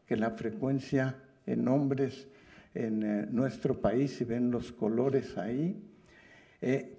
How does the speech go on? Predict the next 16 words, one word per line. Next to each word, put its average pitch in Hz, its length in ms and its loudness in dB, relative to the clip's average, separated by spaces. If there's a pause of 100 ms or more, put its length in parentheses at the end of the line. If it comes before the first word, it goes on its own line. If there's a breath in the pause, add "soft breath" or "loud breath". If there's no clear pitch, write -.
pero 139 260 4
vean 196 340 8
en 156 220 6
niños 185 580 4 (180)
y 135 120 4
en 123 180 2
niñas, 151 560 2 (460 soft breath)
representa 156 560 6
un 160 100 8
importante 147 800 6
problema 131 960 0
de 120 460 0 (500 soft breath)
obesidad 120 920 2 (340 loud breath)
en 117 180 2
nuestra 135 440 2
población 117 920 -2